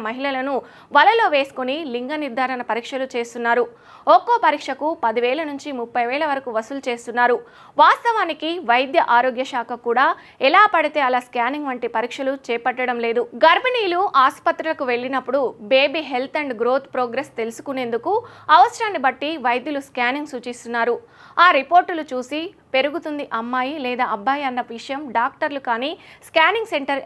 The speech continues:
యజమానులు ఎక్కడా చెప్పకూడదు. ఇది పెద్ద క్రైమ్. ఊచలు లెక్క పెట్టడం గ్యారంటీ. అయితే డబ్బు సంపాదనే లక్ష్యంగా కొందరు కాసులకు కక్కుర్తి పడి ఇలాంటి పనులకు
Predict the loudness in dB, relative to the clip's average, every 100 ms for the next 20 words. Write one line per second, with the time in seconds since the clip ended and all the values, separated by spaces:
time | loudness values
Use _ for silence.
0 | -2 -2 -4 -6 -4 -6 -6 -8 -4 -4
1 | -4 -6 -6 -2 0 0 0 -12 -20 -8
2 | -4 -2 -2 0 2 0 0 0 0 -6
3 | _ _ _ -2 0 0 0 0 0 0
4 | -2 -4 -2 -4 -4 -2 0 0 -2 -6
5 | -8 _ _ _ _ _ _ 2 2 6
6 | 6 6 6 2 2 0 0 0 0 2
7 | 0 0 -2 -4 -6 -2 -2 -2 -4 -2
8 | -2 0 -2 0 -4 -6 -6 -6 -6 -10
9 | -4 -2 0 -2 -6 -14 -4 2 2 2
10 | 0 0 0 -2 -2